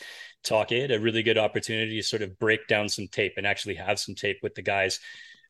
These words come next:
while he's trying to install his new defensive system, right? So there's,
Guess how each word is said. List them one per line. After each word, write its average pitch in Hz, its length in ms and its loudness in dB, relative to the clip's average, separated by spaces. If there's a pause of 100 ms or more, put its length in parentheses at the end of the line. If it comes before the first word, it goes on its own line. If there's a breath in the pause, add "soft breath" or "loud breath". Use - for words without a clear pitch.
while 123 280 6
he's 143 160 0
trying 123 240 2
to 113 120 0
install 107 340 0
his 101 180 -2
new 101 180 -2
defensive 98 480 -8
system, 90 380 -10
right? 92 200 -2
So 104 180 -2
there's, 110 260 0